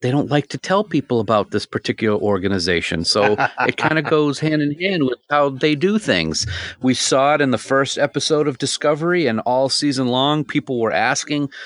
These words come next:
Speaker 1: "What are those badges with nothing? They're just, like, these black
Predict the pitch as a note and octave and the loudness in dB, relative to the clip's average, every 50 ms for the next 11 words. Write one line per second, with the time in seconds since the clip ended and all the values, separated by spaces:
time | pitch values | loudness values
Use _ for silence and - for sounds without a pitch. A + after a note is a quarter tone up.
0 | - - - _ _ - D3 - - F#3 C#3+ G2+ - _ - - C3+ E3 F#3 G3 | -18 -20 -20 _ _ -14 -12 -8 -4 -2 -2 -2 -4 _ -4 -2 0 2 2 2
1 | C#3 A2+ G#2+ F#2 D2 - - - _ - B2 G#2+ G#2 A2+ - - B2 C#3 E3 F3+ | 0 0 0 0 0 -2 -6 -6 _ -6 -6 -4 -4 -4 -2 -2 0 0 0 0
2 | - - C3 A2 G#2 G#2+ G#2 B2 A#2 - - A#2 A2+ - - A#2+ G#2 F2 - _ | 0 0 0 0 0 0 0 -2 -2 -2 -2 -2 -4 -2 -2 -6 -6 -6 -8 _
3 | _ _ - - A2 B2 C#3 C3 - | _ _ -6 -2 2 2 2 2 0